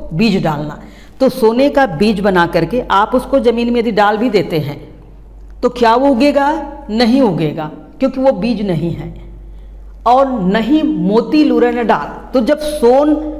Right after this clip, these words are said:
जमीन में बीज के रूप में बाहर अंकुरित होगा ही नहीं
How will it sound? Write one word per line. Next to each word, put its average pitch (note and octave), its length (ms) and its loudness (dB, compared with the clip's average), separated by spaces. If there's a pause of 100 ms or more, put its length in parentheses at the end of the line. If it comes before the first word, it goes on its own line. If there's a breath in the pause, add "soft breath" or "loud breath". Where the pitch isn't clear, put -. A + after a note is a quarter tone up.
(120)
जमीन A#3+ 580 2
में C4 460 2 (440)
बीज A3+ 400 2
के D4+ 180 4
रूप C#4+ 200 0
में C4 160 4
बाहर A3+ 260 2
अंकुरित B3+ 500 -2
होगा G3 340 2
ही C4 160 2
नहीं G#3 300 2